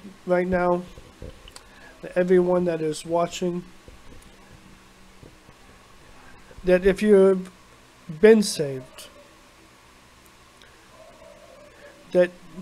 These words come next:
you will go and you preach the gospel as we ought to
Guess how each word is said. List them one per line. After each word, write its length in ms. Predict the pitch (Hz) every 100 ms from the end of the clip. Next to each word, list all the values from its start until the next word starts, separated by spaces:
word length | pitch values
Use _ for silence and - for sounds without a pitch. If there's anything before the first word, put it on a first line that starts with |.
| - - - - - - - - - -
you 180 | 185 214
will 200 | 202 185
go 480 | 165 170 175 160 147
and 180 | 160 160
you 140 | 160 -
preach 380 | - 196 185 -
the 80 | 151
gospel 520 | 151 139 - 151 - 156
as 460 | 156 147 - - - - - - - - - - -
we 120 | 156
ought 280 | 151 143 -
to 220 | - 147